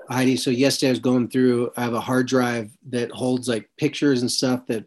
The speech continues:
obviously my computer can't hold 'cause there's too much on there. And for the first time in seven and a half years, I watched the video that I made. So I made a video journal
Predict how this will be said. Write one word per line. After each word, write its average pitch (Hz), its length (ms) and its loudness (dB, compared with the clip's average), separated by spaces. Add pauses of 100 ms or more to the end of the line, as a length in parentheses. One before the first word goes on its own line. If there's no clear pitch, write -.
obviously 127 400 -2
my 117 100 0
computer 117 420 -2
can't 117 220 -8
hold 120 300 -6
'cause 113 160 -6
there's 107 200 -8
too - 140 -4
much 123 240 0
on 113 140 -4
there. 113 280 -6 (840)
And - 360 2
for 190 120 8
the 165 80 8
first - 340 6
time 196 380 4
in 151 720 0 (220)
seven 170 440 2
and 175 120 2
a 156 40 -2
half 151 240 -4
years, 139 580 0 (960)
I 143 80 2
watched 139 480 2
the 143 60 0
video 123 720 4 (580)
that 139 160 6
I 135 100 6
made. 139 720 4
So - 160 -2
I 135 80 2
made 143 220 6
a 147 60 8
video 131 440 4
journal 123 540 -2